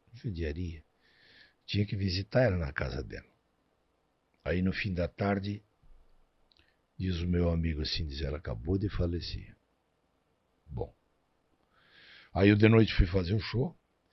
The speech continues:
e na volta eu passava na frente da casa dela. E estavam velando ela na casa dela. E eu disse, "Pode chegar." Cheguei, cumprimentei todos os filhos dela,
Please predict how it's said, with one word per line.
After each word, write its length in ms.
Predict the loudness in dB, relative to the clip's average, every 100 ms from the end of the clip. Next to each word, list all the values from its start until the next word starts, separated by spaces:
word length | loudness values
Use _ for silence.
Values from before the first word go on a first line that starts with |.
| -20 _ _ _ _ _ _ _
e 80 | 6
na 160 | 8 8
volta 380 | 8 6 4 -2
eu 40 | 0
passava 380 | 2 4 6
na 120 | 6 4
frente 280 | 6 4
da 100 | 2
casa 280 | -2 -4 -6
dela. 220 | -10 -14 -18 _ _ _ _ _ _ -12
E 60 |
estavam 380 | -6 0 2 2
velando 440 | 2 4 6 6 4
ela 140 | -2
na 100 | -6
casa 320 | -6 -8 -6
dela. 200 | -10 -14 _ _ _ _ _ -14
E 60 |
eu 80 | -14
disse, 120 | -12
"Pode 260 | -8 -6 -4
chegar." 360 | -4 -4 -6 -10 -18 -20 -20 -20 _ -20 _ _
Cheguei, 500 | -12 -10 -8 -6 -6 -8 _ _ _ _ _ -20 -20 -20 -20 -20 -20 -12
cumprimentei 580 | -4 4 6 6 4 2
todos 280 | 4 0 0
os 60 | -2
filhos 280 | -4 -4 -4
dela, 280 | -4 -6